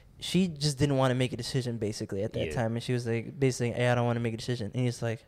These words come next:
Speaker 1: "All right, bet," and <laughs> left.
Speaker 2: Yeah.
Speaker 1: Or he's like, "I don't wanna make a decision yet." And she was
Speaker 2: Yeah.
Speaker 1: like, "Uh, I don't know." Um, and then I think he's realizing, "Damn, I coulda messed that up." And it seems like they might have been a better match together, maybe.
Speaker 2: Mm-hmm.
Speaker 1: Then, but, uh, who knows?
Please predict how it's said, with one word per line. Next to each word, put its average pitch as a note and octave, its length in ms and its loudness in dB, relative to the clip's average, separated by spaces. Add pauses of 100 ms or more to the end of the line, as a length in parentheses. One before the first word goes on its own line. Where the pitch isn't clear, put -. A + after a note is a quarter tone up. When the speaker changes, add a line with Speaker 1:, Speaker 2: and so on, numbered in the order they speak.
(160)
Speaker 1:
"All C#3+ 120 6
right, C#3 140 6
bet," D3+ 200 8
and C3 220 0
<laughs> - 0 -
left. - 520 8
Speaker 2:
Yeah. - 260 4 (260)
Speaker 1:
Or E3 60 8
he's D#3+ 80 6
like, D#3 100 8
"I C#3 80 10
don't D#3 80 8
wanna D3 120 6
make C#3 140 2
a - 20 -6
decision C3+ 340 0
yet." B2 120 0
And C3+ 100 2
she D#3 80 0
was D3 80 2
Speaker 2:
Yeah. C#3 60 2
Speaker 1:
like, D3+ 120 -2
"Uh, C3+ 360 4
I E3+ 40 8
don't A3+ 180 8
know." D#3 300 4 (640)
Um, C3 460 8 (460)
and B2+ 140 6
then C#3 140 10
I C3+ 60 8
think C#3+ 180 4
he's B2+ 120 4
realizing, B2 540 8
"Damn, A#2+ 260 4
I B2 80 4
coulda A#2 220 2
messed A#2 220 0
that A2 140 4
up." - 200 4
And A#2 260 0
it C3 80 0
seems E3+ 240 2
like C#3+ 140 4
they C3 140 4
might B2 280 4
have B2 140 2
been A#2+ 180 0
a B2+ 80 -6
better A#2+ 260 2
match A2 840 -4
together, C#3 380 2
maybe. D#3+ 360 2 (100)
Speaker 2:
Mm-hmm. E2+ 360 -8 (220)
Speaker 1:
Then, B2 340 4
but, A#2+ 160 6
uh, A2+ 340 8
who C3 140 0
knows? G#2+ 280 -2